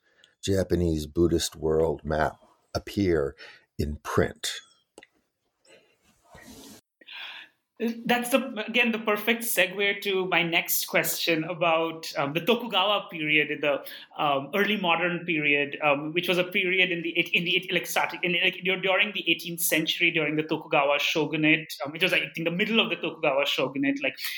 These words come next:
Speaker 2: increased literacy and the emergence of a wider public commercial and print culture, uh, meant that Japanese Buddhist maps were no longer, um, limited to temples and temple archives, but circulated more widely in society.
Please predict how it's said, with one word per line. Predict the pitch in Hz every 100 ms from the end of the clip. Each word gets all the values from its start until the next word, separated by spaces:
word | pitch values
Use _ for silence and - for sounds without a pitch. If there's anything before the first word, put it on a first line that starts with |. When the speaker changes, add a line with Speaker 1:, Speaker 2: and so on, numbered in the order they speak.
| - -
Speaker 2:
increased | 220 214 220 226 220
literacy | 165 226 220 - - 208
and | 185 180
the | 165
emergence | 165 165 160 165 180 180
of | 180
a | 156
wider | 139 131 147 160 156 156 -
public | 151 151 156 156
commercial | 180 165 165 - 185
and | 170 170
print | 190 202 -
culture, | 165 143 - 143 127 - - - - -
uh, | 156
meant | 175 185
that | 185
Japanese | - 160 160 185 170
Buddhist | 151 156 160 - 147
maps | 135 147 - -
were | 160
no | 165
longer, | 165 160 165 165 160 160 - - _ -
um, | 139 135
limited | 170 196 220 220 220
to | 185
temples | 185 170 170 185 165
and | 160 156
temple | 151 143 - 156 156
archives, | 160 - 175 170 175 165
but | - 151 -
circulated | - 180 170 190 175 185
more | 156 151 147
widely | 139 139 139 156
in | 147
society. | - 147 - 131 135 151 139 117